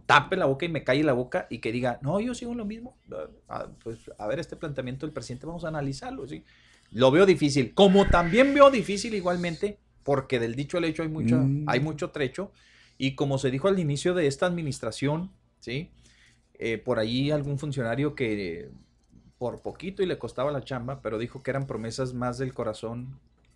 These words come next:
Speaker 1: que de la razón, y ahí encuadra lo de la Junta Municipal de Agua y Saneamientos. También está tremendo. Ya una vez que vean y abran el cajón y que vean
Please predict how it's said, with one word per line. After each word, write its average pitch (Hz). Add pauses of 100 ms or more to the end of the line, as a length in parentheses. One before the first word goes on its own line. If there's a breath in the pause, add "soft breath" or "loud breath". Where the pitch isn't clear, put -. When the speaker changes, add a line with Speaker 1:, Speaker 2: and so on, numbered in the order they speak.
(600)
Speaker 1:
que 107
de 104
la 107
razón, 190 (800)
y 131 (380)
ahí 127
encuadra 147
lo 139
de 113
la 104
Junta 107
Municipal 104
de 107
Agua 113
y 110
Saneamientos. 92 (160)
También 110
está 120 (120)
tremendo. 110
Ya 151
una 233
vez 226
que 214
vean 196
y 120
abran 151
el 156
cajón 147
y 110
que 110
vean 143